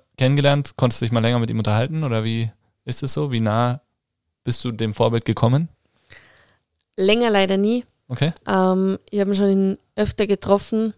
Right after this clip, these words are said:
Speaker 2: und hab ihn einfach immer bewundert als Sportler. Aber was jetzt eben grad Verletzungen angeht, ist im Damenbereich die Lindsey Vonn auch ein Riesenvorbild.
Speaker 1: Ja.
Speaker 2: Natürlich auf der Speed-Seite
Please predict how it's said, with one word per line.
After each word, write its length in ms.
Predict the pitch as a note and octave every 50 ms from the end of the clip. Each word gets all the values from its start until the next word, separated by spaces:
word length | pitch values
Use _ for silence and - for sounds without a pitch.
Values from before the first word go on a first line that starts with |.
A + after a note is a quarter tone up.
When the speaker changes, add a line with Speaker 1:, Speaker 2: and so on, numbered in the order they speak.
| _ _ _ _ _ _ _ _ _ _ _
Speaker 2:
und 540 | - G3 F#3+ F#3+ F#3+ F#3+ G3 F#3+ - - - _ _ _ _ _ _ _
hab 160 | - G3+ F#3+
ihn 60 | F#3+ F#3+
einfach 240 | F#3 F#3 G3 G3
immer 280 | - - A3 G#3 G#3+ G3
bewundert 480 | F#3+ F#3 F#3 G3+ G#3+ G#3+ G#3+ G3+ - - - _
als 200 | F#3+ F#3 - -
Sportler. 640 | - - - F3 G3+ G#3 - - G3 G3+ G#3 G#3 - _ _ _ _ _ _ - - - - - _ _ _ -
Aber 340 | - F#3 F3+ F#3 F3+ F3+
was 180 | F#3+ F#3 - -
jetzt 220 | G3 - - - -
eben 160 | G3 F#3+ F#3+
grad 340 | F3+ F#3+ F#3 F#3+ F#3+ - - - _ _
Verletzungen 640 | _ - - G3+ G3 G3+ - - - G#3+ G3 F#3+ F#3+
angeht, 560 | - F#3 F#3+ G3 F#3 G3+ G3 G3 G3 - - _ _ _ _ _ _ _ -
ist 160 | G3 - -
im 360 | G3 F#3+ F#3+ F#3+ G3 F#3 F3+ -
Damenbereich 760 | G3 F#3+ F#3 G3 G3+ G3+ F#3+ F#3+ F#3 F#3 F#3+ F#3+ G3 - - - _ _ _ _ -
die 60 | G3
Lindsey 300 | G3 G#3 G#3 G3+ A3 G3
Vonn 260 | F3+ F#3+ G3 G#3 G#3+ - - _
auch 100 | G3 F#3
ein 80 | G3 G3
Riesenvorbild. 920 | F3+ F#3+ G3+ G3 - A3 F#3 - G3+ F#3+ F#3+ G3+ G3 G3 G3 - - - _ _ _ _ A#2
Speaker 1:
Ja. 140 | A#2 A2+ - _ _ _ _ _ _ _ -
Speaker 2:
Natürlich 380 | G#3 G3 - G3 G3 G3 -
auf 80 | G3+ -
der 100 | - F#3+
Speed-Seite 880 | - - - G3+ - - - G3+ F#3+ F#3+ F#3+ - - G3 F#3+ F#3+ G3